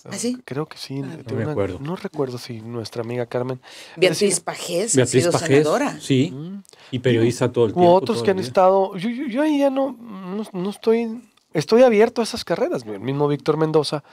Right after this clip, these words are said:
Speaker 2: fue, por ejemplo, en Sonora director de comunicación
Speaker 3: Sí,
Speaker 2: social
Speaker 3: claro.
Speaker 2: con María Fabio Beltrones, cuatro años.
Speaker 3: Claro.
Speaker 1: Sí.
Speaker 2: Eli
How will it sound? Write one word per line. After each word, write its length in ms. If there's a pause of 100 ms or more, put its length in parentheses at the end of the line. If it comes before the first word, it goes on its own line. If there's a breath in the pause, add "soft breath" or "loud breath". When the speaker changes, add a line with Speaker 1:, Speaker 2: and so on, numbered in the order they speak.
(580 soft breath)
Speaker 2:
fue, 480
por 80
ejemplo, 320
en 100
Sonora 300
director 340
de 80
comunicación 480
Speaker 3:
Sí, 120
Speaker 2:
social 120
Speaker 3:
claro. 160
Speaker 2:
con 80
María 80
Fabio 220
Beltrones, 400
cuatro 260
años. 260
Speaker 3:
Claro. 160
Speaker 1:
Sí. 140
Speaker 2:
Eli 300